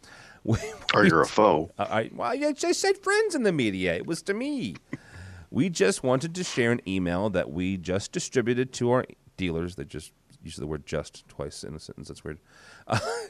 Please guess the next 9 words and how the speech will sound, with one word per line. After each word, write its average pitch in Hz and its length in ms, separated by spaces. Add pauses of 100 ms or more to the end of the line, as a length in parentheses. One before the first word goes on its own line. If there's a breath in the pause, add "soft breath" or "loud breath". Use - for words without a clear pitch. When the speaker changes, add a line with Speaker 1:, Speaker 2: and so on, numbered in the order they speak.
(100)
Speaker 1:
dealers, 135 360
distributors, 120 540
and 95 180
consultants 131 580 (380 loud breath)
that 82 120
we 127 120
thought 113 340
you 117 80
might 101 240